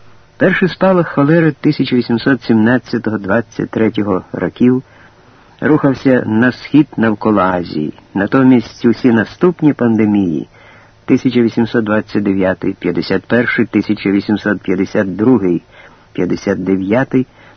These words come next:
тисяча вісімсот шістдесят третій, сімдесят дев'ятий, тисяча вісімсот вісімдесят перший, дев'яносто шостий та тисяча вісімсот дев'яносто дев'ятий, тисяча дев'ятсот двадцять третій роки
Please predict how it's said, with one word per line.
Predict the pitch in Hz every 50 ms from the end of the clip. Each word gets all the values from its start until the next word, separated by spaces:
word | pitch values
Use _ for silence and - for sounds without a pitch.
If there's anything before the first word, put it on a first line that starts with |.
| _ _
тисяча | - 135 - 139 127 - 127
вісімсот | 123 120 - 123 117 - - 123 107 - -
шістдесят | - - 117 113 107 98 110 107 - - 110 -
третій, | - - 110 123 123 110 - - 92 85
сімдесят | - - 95 92 87 71 - - - 87 87 85 87
дев'ятий, | 78 82 87 87 92 95 117 120 - 123 117 117 - - - - - - - _
тисяча | - 135 131 - 135 123 131 127
вісімсот | 123 - - 120 - 127 123 110 -
вісімдесят | 113 113 107 - 113 110 110 - - 113 107 - -
перший, | - 120 131 131 - - - 95 87 78 - - _ _ _ _ _ _ _ _ _ _
дев'яносто | - 98 113 117 110 110 107 101 - - 104 98
шостий | - - - 160 165 - - - 156 143 - -
та | 123 113
тисяча | - - 151 143 - 127 - 127
вісімсот | 117 - - 117 107 - 123 113
дев'яносто | 107 107 107 107 107 104 - - 110
дев'ятий, | 101 92 98 98 98 107 107 101 - - 92
тисяча | - - 113 104 - 104 - 104
дев'ятсот | 92 92 92 - - - - 90
двадцять | 87 87 78 - - - - -
третій | - 101 123 131 143 170 170
роки | 160 160 156 151 - 151 147 156